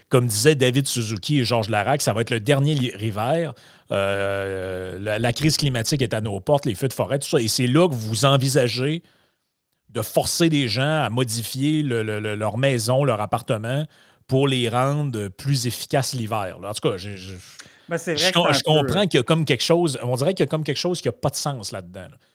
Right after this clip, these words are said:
Speaker 1: Tu sais, dans le fond, tu dis, OK, vous allez faire ça pourquoi ? Pour, euh,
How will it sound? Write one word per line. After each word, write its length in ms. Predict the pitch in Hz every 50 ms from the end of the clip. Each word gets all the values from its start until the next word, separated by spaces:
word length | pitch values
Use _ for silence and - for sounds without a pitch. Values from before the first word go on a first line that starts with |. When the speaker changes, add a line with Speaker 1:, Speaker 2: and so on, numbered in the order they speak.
| _ _
Speaker 1:
Tu 80 | _ _ _
sais, 200 | - 135 135 135
dans 140 | 120 123 120
le 80 | 120 113
fond, 300 | - - 156 175 170 147
tu 120 | - 135
dis, 200 | 104 104 135 147
OK, 180 | 120 107 - 165
vous 160 | 131 110 117
allez 140 | 110 113 104
faire 180 | - 127 -
ça 180 | - - - 151
pourquoi ? 600 | 143 - - - - _ - 127 123 123 120 110
Pour, 280 | - 113 98 92 95
euh, 300 | 101 101 104 101 98 98